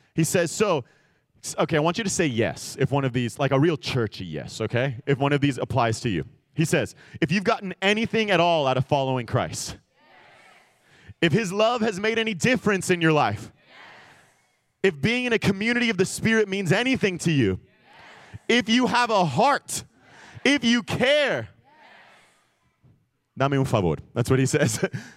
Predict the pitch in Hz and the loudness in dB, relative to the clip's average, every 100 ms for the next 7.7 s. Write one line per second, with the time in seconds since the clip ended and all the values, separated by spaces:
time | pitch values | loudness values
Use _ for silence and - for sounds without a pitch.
0 | _ _ _ _ - 180 185 - 135 113 | _ _ _ _ -2 0 0 0 0 0
1 | 80 185 160 151 202 - 170 - 202 226 | 0 -2 0 0 0 0 -2 2 0 2
2 | 262 185 160 117 104 117 170 190 233 190 | 0 2 0 0 -4 0 2 2 2 0
3 | 214 185 160 202 185 151 127 - _ _ | 0 0 0 2 2 2 -2 -12 _ _
4 | _ _ _ _ _ 165 - - 226 254 | _ _ _ _ _ -2 0 0 2 2
5 | 254 233 208 214 185 214 202 190 - 170 | 2 2 0 -2 0 0 0 -2 0 2
6 | 147 117 113 - _ _ _ 120 110 123 | 4 2 -2 -12 _ _ _ -6 0 2
7 | 131 120 117 107 104 82 73 | 4 2 0 -4 -4 -4 -6